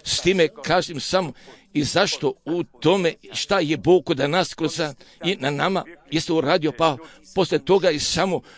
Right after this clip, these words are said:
postoje ovoga strašnog grijeha, a to je, jeste grijeh nevjerstva. Pa šta je kazao Gospod koda Jovna evanđelja? Jer ako ne uzverujete da sam ja, da sam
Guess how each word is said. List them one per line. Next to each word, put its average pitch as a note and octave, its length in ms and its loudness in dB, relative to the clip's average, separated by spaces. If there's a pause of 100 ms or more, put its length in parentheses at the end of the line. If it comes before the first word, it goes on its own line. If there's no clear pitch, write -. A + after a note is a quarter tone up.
(160)
postoje E3 280 4
ovoga F3 280 2
strašnog E3 520 -2 (180)
grijeha, E3 340 -2 (100)
a D3 120 2
to D#3+ 200 2
je, D#3+ 180 2 (220)
jeste D#3+ 360 0
grijeh C#3 380 -2
nevjerstva. C#3 720 -2 (200)
Pa F#3+ 160 0 (100)
šta - 260 -2
je F#3+ 160 4
kazao E3+ 420 0
Gospod D#3 380 2 (280)
koda F#3 300 2 (140)
Jovna G3 260 2 (160)
evanđelja? D3+ 600 2 (240)
Jer F#3 200 4
ako F#3+ 320 0
ne F#3 100 2
uzverujete D3+ 560 2
da F3 180 0
sam D3+ 240 -2
ja, E3 340 0 (840)
da G3 140 2
sam F#3+ 260 -2